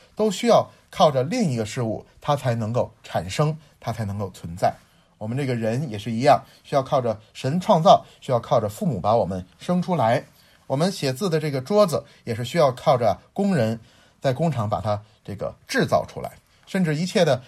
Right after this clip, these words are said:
软件，现在我们用的软件也需要啊，需要程-，程序员、工程师把它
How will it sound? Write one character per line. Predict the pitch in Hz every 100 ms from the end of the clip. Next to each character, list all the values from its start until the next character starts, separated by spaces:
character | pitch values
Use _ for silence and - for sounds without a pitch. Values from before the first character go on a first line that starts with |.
| -
软 | - 127 120
件， | 92 170 127 - _ _
现 | 151
在 | 135
我 | 117
们 | 113
用 | 135
的 | 110
软 | 104 -
件 | - 143 - -
也 | - 123
需 | 107 208
要 | 190
啊， | 117 92 - _
需 | -
要 | 131 107 - _ _
程-， | - 127 _
程 | - 135
序 | 143 117
员、 | 104 113 -
工 | - 135
程 | 123
师 | 110
把 | 123 82
它 | 104 95